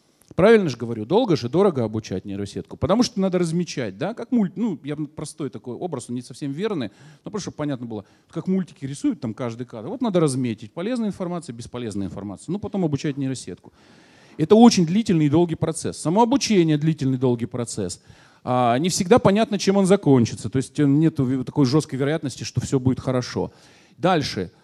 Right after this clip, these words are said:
И самое поганое, что в отличие от распознавания лиц и каких-то других таких вещей,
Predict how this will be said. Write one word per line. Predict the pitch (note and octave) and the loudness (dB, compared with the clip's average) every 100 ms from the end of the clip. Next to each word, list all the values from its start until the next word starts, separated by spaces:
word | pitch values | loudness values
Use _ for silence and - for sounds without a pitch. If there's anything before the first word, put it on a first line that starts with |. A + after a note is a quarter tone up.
| _ - | _ -6
И | |
самое | - B3+ B3 | 0 4 4
поганое, | - F3 D#3+ C#3+ A#2 G2+ F#2+ | 4 4 4 2 0 -6 -10
что | - D#3+ | -6 -2
в | |
отличие | F#3 G#3+ G#3 F#3 | -2 -2 -2 -4
от | |
распознавания | F3+ - E3 F3+ F3 E3+ F3 | -4 -6 -4 -2 0 0 -2
лиц | F#3+ B3 - | -2 -4 -6
и | - | -8
каких-то | C#3+ C#3+ D#3+ D3 | -8 -8 -8 -8
других | C3+ D3 C#3 G#2+ | -6 -6 -6 -8
таких | A#2 A2+ B2 | -10 -12 -10
вещей, | B2+ - A#2+ F#2+ | -10 -10 -16 -18